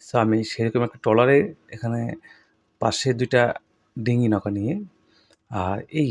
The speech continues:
ডিঙি নৌকা ভর্তি হচ্ছে আপনার যে প্লাস্টিকের যে বোতল থাকে, সেই কন্টেনার, আর এই কন্টেনার দিয়ে তৈরি হয়েছে মাছ ধরার সেই ফাঁদ। So, আমি এখন যাচ্ছি সেই মাছ ধরার যে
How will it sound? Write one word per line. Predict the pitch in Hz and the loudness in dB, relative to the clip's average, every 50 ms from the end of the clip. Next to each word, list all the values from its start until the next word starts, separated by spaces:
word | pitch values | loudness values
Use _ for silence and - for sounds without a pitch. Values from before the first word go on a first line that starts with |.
| 110 107 107 - - _ - - 113 | -4 -6 -12 -16 -20 _ -14 -10 -4
ডিঙি | 113 131 135 156 | -2 0 2 4
নৌকা | 151 143 139 135 113 95 | 4 4 4 2 0 2
ভর্তি | 104 131 143 - - 170 165 | 2 0 0 2 0 0 2
হচ্ছে | 147 151 147 - - - 120 | 2 0 -2 -4 0 4 4
আপনার | 104 98 - - 107 147 185 - - _ _ _ _ _ _ _ _ _ _ _ _ _ _ _ _ _ _ _ _ _ _ _ _ _ _ _ | 4 4 4 2 0 0 0 -4 -12 _ _ _ _ _ _ _ _ _ _ _ _ _ _ _ _ _ _ _ _ _ _ _ _ _ _ _
যে | - 120 | -4 -4
প্লাস্টিকের | - - 139 147 151 135 - - 175 165 - 139 135 131 127 117 | 2 4 4 4 4 2 -2 -6 -4 2 4 4 4 4 4 2
যে | 110 - 104 104 | 0 0 0 2
বোতল | 107 127 143 139 131 123 117 | 2 2 2 2 2 -2 -2
থাকে, | - - 101 - - 165 202 208 - _ _ _ _ _ _ | -2 -4 -4 -2 -2 -4 -4 -6 -10 _ _ _ _ _ _
সেই | - - - - 110 107 | -20 -6 0 2 2 2
কন্টেনার, | 101 - - 120 120 113 127 135 151 180 196 190 - _ - - _ _ _ _ _ _ _ _ _ | 2 0 0 0 0 0 0 0 0 -2 -4 -8 -10 _ -20 -20 _ _ _ _ _ _ _ _ _
আর | 120 110 107 - - | -8 -8 -8 -6 -2
এই | - 127 123 | 0 0 0
কন্টেনার | - - 131 135 139 143 156 151 143 | 0 0 -2 -2 0 0 -2 -2 2
দিয়ে | 135 131 120 | 2 0 2
তৈরি | 123 131 127 123 113 | 2 2 2 2 2
হয়েছে | 113 113 110 - - 180 196 185 - _ _ _ _ _ _ _ _ _ _ _ _ _ _ _ _ - | 0 -2 -2 -4 -6 -6 -6 -8 -12 _ _ _ _ _ _ _ _ _ _ _ _ _ _ _ _ -2
মাছ | 120 123 135 135 107 - | 2 2 2 2 2 -2
ধরার | 113 107 104 98 | -4 -4 -4 -4
সেই | - - - 101 - - | -6 -8 -10 -10 -8 -6
ফাঁদ। | 101 110 117 156 - _ _ _ _ _ _ _ _ _ _ _ _ _ _ - | -6 -4 -4 -6 -8 _ _ _ _ _ _ _ _ _ _ _ _ _ _ -14
So, | - - 117 | -6 -4 0
আমি | 107 107 | 0 0
এখন | 110 - - 117 110 | 0 0 0 -2 0
যাচ্ছি | 110 110 - - - 120 | 0 0 -2 -4 -8 -8
সেই | - - 120 113 110 107 101 - - - - _ _ _ _ _ _ _ _ _ _ | -4 0 0 2 2 0 -2 -4 -8 -14 -20 _ _ _ _ _ _ _ _ _ _
মাছ | - 127 139 143 135 110 | -2 2 2 2 2 0
ধরার | 117 113 110 101 101 | 0 0 0 0 -2
যে | 98 110 | -2 -4